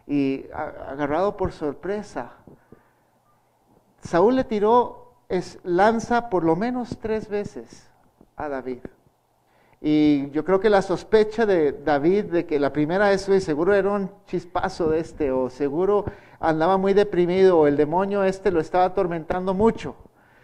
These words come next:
Pero eventualmente iba escalando la, la envidia y el, la, lo más directo del odio de Saúl contra,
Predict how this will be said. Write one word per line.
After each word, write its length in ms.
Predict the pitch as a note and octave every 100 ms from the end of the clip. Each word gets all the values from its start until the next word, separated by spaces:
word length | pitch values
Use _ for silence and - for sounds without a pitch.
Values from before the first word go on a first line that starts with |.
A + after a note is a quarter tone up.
| _ _
Pero 180 | E3+ E3+
eventualmente 800 | D#3+ D#3 E3 A3+ A#3+ A3+ A3 G#3+
iba 180 | G#3 G#3+
escalando 1080 | G3+ - F#3+ F3+ G#3 A#3+ F3+ C#3 E3 E3+ - _ -
la, 640 | D3+ C#3+ C3+ B2+ B2 A2+ _ _ _ _ _ _ -
la 140 | D3+
envidia 880 | C#3+ D3 F#3+ A#3 A#3+ C4 C#4 C4+ - -
y 180 | E3+ D#3+
el, 560 | D3 C#3+ C#3 C3+ C3
la, 400 | C3 B2 B2 A#2+ - C3+
lo 360 | C#3 C#3+ C3+ C3 _ _
más 360 | D3+ D#3 F#3 E3
directo 640 | F3+ E3+ G#3 - - D#3+
del 180 | D3+ C#3+
odio 400 | D3+ G3 F#3+ F#3
de 100 | D3+
Saúl 500 | C#3+ - C#3 D#3+ F#3+
contra, 640 | F3+ D3+ C3+ B2+ A#2+ A2+ -